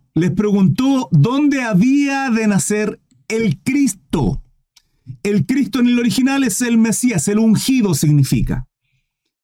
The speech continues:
Imagínense, Herodes reúne a los principales, a los religiosos, a los sabios, a los eruditos, supuestamente, ¿sí? Aquí les llama sacerdote y escriba del pueblo, preguntándoles dónde iban a ser el Cristo.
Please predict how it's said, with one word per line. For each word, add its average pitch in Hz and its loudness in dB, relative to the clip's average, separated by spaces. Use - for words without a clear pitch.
Imagínense, 190 0
Herodes 262 -2
reúne 226 0
a 180 -4
los 208 -2
principales, 220 0
a 196 0
los 214 0
religiosos, 214 0
a 214 -2
los 226 -2
sabios, 226 0
a 196 -2
los 208 -2
eruditos, 208 0
supuestamente, 202 -2
¿sí? 262 0
Aquí 202 2
les 208 2
llama 220 0
sacerdote 214 -2
y 202 0
escriba 254 -2
del 220 0
pueblo, 190 0
preguntándoles 214 0
dónde 220 2
iban 214 0
a 185 0
ser 202 -2
el 175 0
Cristo. 135 -4